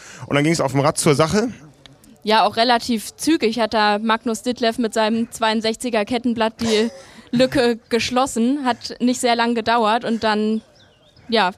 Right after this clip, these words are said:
Speaker 2: dem Rennen seinen Stempel aufgedrückt.
Speaker 1: Ja, guck mal, in der Schlange wird Frühstück verstellt, äh, ver-, verteilt. Wir würden auch was nehmen. <laughs> Nein. Ähm, ja, Magnus Ditlev,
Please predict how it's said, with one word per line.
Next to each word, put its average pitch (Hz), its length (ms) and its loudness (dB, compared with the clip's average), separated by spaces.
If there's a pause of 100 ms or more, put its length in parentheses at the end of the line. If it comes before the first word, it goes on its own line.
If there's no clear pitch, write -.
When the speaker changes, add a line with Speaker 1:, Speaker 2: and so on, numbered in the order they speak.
(160)
Speaker 2:
dem 208 100 2
Rennen 208 240 0
seinen 214 220 -2
Stempel 233 340 0
aufgedrückt. 180 680 -4 (340)
Speaker 1:
Ja, 131 260 2
guck 160 100 -2
mal, 139 80 2
in 139 80 4
der 156 80 4
Schlange 196 400 2
wird 190 120 4
Frühstück - 500 0
verstellt, 143 720 0
äh, 131 120 2
ver-, 131 200 0
verteilt. 135 560 -2 (640)
Wir 110 100 -4
würden 131 160 0
auch 127 140 -4
was 113 160 -6
nehmen. 101 260 -2 (400)
<laughs> - 440 -10
Nein. 117 200 -2 (340)
Ähm, 160 580 2 (560)
ja, 135 300 2
Magnus 180 380 0
Ditlev, 131 460 -2